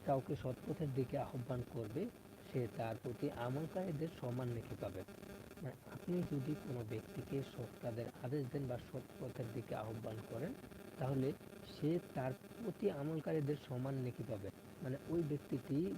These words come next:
যেই আমল করবে, যে নেকিগুলো পাবে, আপনিও কিন্তু, আপনিও কিন্তু সমপরিমাণ নেকি পাবেন। এটা তাদের নেকিসমূহ থেকে কিছু কম করবে না। এবং সেই ব্যক্তি যে নেকিগুলো করেছে সেটা কিন্তু তার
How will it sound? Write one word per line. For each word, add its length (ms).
যেই 220
আমল 240
করবে, 400
যে 120
নেকিগুলো 580
পাবে, 260
আপনিও 360
কিন্তু, 320
আপনিও 340
কিন্তু 240
সমপরিমাণ 520
নেকি 260
পাবেন। 240
এটা 200
তাদের 200
নেকিসমূহ 580
থেকে 200
কিছু 320
কম 140
করবে 240
না। 420
এবং 200
সেই 240
ব্যক্তি 300
যে 140
নেকিগুলো 480
করেছে 460
সেটা 300
কিন্তু 220
তার 200